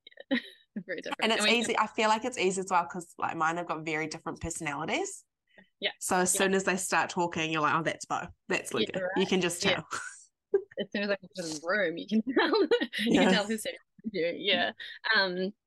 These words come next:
Speaker 1: what's the gap between your three again? Or two?
Speaker 2: Two and a half years.
Speaker 1: Oh, yeah. Okay.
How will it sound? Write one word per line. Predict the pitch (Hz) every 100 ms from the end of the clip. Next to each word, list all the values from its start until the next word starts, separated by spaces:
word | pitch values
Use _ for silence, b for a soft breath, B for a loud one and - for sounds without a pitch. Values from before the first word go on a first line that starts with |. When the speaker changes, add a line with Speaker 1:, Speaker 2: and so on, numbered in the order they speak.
| -
Speaker 1:
what's | 233 254
the | 285
gap | 220 220
between | - 220
your | 202 208
three | - 208
again? | 247 247 - _ _ _ _ _ _ _
Or | -
two? | 202
Speaker 2:
Two | 214 208 208
and | 202 196
a | 190
half | 185 180 175 185
years. | 165 139 110 - _ _ _ _ -
Speaker 1:
Oh, | 196
yeah. | 160 190 -
Okay. | 185 170